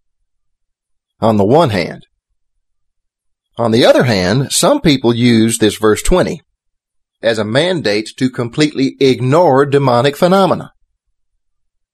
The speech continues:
Little kids who are afraid of the dark were all taught that there's nothing to be afraid of in the dark. There's nothing in the closet. There's nothing under your bed. It's superstition. It's fairy tale. It's your imagination. There's no reality to those fears.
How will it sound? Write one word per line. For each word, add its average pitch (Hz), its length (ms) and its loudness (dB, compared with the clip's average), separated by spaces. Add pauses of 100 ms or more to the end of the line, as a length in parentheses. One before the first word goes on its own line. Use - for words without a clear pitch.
(420)
Little 113 180 0
kids 120 300 -2
who 117 80 -8
are 110 80 0
afraid 117 240 -2
of 107 60 -2
the 107 40 -2
dark 120 320 -2
were 101 80 -4
all 107 180 0
taught 117 280 -2
that 101 100 -10
there's 90 220 -6
nothing 101 280 -4
to 104 60 -8
be 117 140 -2
afraid 123 320 -2
of 123 180 2
in 127 140 -2
the 120 60 -4
dark. 127 340 -2 (720)
There's 85 200 -10
nothing 107 380 -6
in 123 120 -8
the 120 60 -8
closet. 127 440 -2
There's 85 180 -6
nothing 104 380 -2
under 120 180 -2
your 117 160 -4
bed. 139 360 -2 (1300)
It's 107 200 -4
superstition. 131 680 -2
It's 135 100 -6
fairy 120 280 -2
tale. 135 280 -2
It's 127 140 -4
your 113 100 -2
imagination. 123 720 -4
There's 131 160 -4
no 131 100 2
reality 123 640 0
to 120 100 -8
those 117 220 0
fears. 170 480 -2